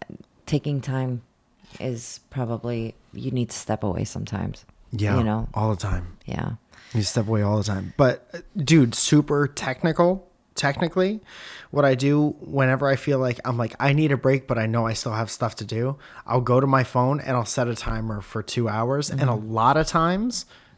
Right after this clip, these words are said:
Speaker 2: very proud of myself for this 'cause I was never like this as, like, a teen and in my twenties, I'll stop to go back to work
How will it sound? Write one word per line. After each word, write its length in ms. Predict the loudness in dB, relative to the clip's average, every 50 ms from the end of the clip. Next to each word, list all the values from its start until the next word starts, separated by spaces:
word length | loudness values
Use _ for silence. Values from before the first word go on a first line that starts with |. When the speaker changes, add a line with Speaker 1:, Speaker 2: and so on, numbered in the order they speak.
| -2
Speaker 2:
very 200 | 4 6 6 6
proud 240 | 6 6 4 4 4
of 60 | 4
myself 320 | 2 0 2 0 -2 -2 -2
for 60 | -2
this 180 | -2 -2 -4
'cause 160 | -2 -4 -2 0
I 80 | 0
was 160 | 0 0 0
never 240 | -2 -2 -2 -2 -2
like 220 | -4 -4 -6 -6 -6
this 240 | -6 -6 -6 -6
as, 200 | -8 -6 -8 -6
like, 140 | -6 -8 -8
a 80 | -8 -10
teen 480 | -8 -8 -6 -6 -6 -6 -6 -6 -8
and 260 | -8 -8 -10 -10 -12 -14 _ _ _ _ _ -8
in 100 | -6 -6
my 140 | -4 -6
twenties, 540 | -6 -6 -6 -6 -4 -2 -4 -4 -4 -8 -12 -14 -16 -18 -18 -18 -18 -20 -20 -20 -20 _ -2
I'll 380 | 2 4 4 4 4 4 2 0
stop 520 | -2 -4 -2 0 2 2 2 0 0 -4
to 120 | -6 -6 -4
go 220 | -2 0 0 0
back 400 | 0 0 0 0 -2 -4 -6 -8
to 560 | -6 -4 -2 -2 -2 -2 -2 -4 -4 -6 -8 -12 _ _ _ _ _ _ _ _ _ _ _ -8
work 480 | -2 2 4 6 4 4 2 -2 -14 -20